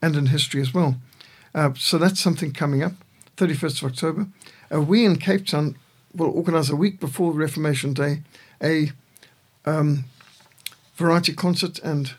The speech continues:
home education fair, which is also very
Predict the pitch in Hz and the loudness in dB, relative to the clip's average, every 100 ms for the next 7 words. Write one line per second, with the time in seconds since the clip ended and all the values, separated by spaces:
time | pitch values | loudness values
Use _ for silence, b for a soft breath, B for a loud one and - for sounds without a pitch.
0 | - 175 170 156 147 - 156 135 156 147 | -2 0 0 -2 -6 -4 -4 -2 -4 -6
1 | - b b b b b - 196 220 233 | -8 b b b b b 2 4 6 4
2 | - - 143 143 - 139 - 156 - 147 | -4 -10 -4 -2 -2 -4 -4 -4 -2 -2
3 | 139 - - 165 151 127 | -2 -6 -4 0 0 -2